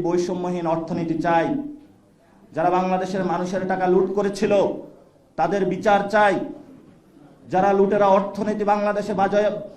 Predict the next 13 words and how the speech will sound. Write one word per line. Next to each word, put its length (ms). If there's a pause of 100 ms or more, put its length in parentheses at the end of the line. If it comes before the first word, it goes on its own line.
(540)
পাহারাদার, 520
নব্য 340
পাহারাদার 540
হয়েছে, 340 (760)
আমরা 240
তাদের 280 (100)
বিচার 260 (120)
চাই। 220 (800)
বাংলাদেশের 560
মানুষের 440
যারা 160
দুর্নীতি 400
করেছিল 380